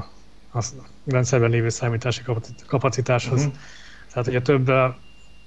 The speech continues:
Speaker 1: a számítási kapacitás, akkor nehezebb a bányászat.
Speaker 2: Hát akkor Commodore hatvannégyeken kéne bitcoin bányászni, ez egyrészt nem kell új kacatot gyártani, mert régi,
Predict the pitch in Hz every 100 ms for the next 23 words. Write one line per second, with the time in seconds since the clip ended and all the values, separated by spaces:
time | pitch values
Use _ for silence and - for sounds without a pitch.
0 | - - - - - 123 135 135 131 147
1 | 143 143 139 - 135 - 123 120 117 110
2 | 107 110 113 110 113 - 120 - - -
3 | 208 214 214 160 123 127 127 131 117 113
4 | 113 107 117 107 113 - 110 120 139 147
5 | 147 151 120 120 117 110 120 113 113 110
6 | 107 110 113 110 104 101 107 104 92 95
7 | 117 156 190